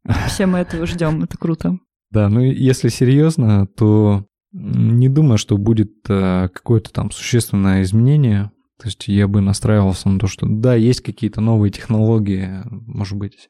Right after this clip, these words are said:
Speaker 2: новые даже не в части там того, что они вот-вот появились, а в части того, что их начали применять, такие как, к примеру, применение сжиженного природного газа для магистральных тягачей.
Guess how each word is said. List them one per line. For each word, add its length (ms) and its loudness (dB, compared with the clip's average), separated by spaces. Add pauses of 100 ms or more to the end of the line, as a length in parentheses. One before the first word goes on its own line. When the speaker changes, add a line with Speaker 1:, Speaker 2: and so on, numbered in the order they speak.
Speaker 2:
новые 340 2
даже 300 2
не 200 2
в 60 -2
части 480 0
там 480 -2
того, 160 0
что 180 -2
они 180 2
вот-вот 400 0
появились, 520 0
а 240 0
в 80 -10
части 340 -4
того, 240 0
что 200 -6
их 100 -10
начали 300 0
применять, 580 2 (180)
такие 440 0
как, 420 -4 (180)
к 120 -20
примеру, 1000 -2
применение 1040 2
сжиженного 640 2
природного 540 2
газа 640 2 (160)
для 640 0
магистральных 720 0
тягачей. 600 -2